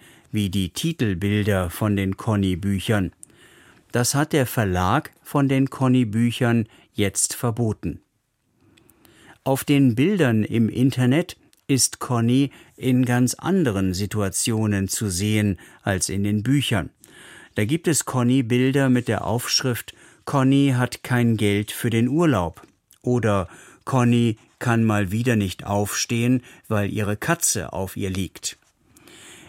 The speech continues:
Es gibt auch Bilder mit politischen Aufschriften. Zum Beispiel „Conny geht die A F D ärgern“. Die A F D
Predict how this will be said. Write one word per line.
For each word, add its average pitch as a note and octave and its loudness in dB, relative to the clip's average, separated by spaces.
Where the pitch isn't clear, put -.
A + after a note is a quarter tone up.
Es C3 0
gibt - -6
auch A2+ -4
Bilder C#3 2
mit G#2 -2
politischen C#3+ -2
Aufschriften. F#2 -6
Zum C3 -2
Beispiel A#2 0
„Conny C#3+ 2
geht B2+ 0
die A#2 -2
A G2 -2
F G2+ -6
D C#3 2
ärgern“. F#2 -2
Die A2 -2
A F#2 -4
F F#2 -6
D A2 0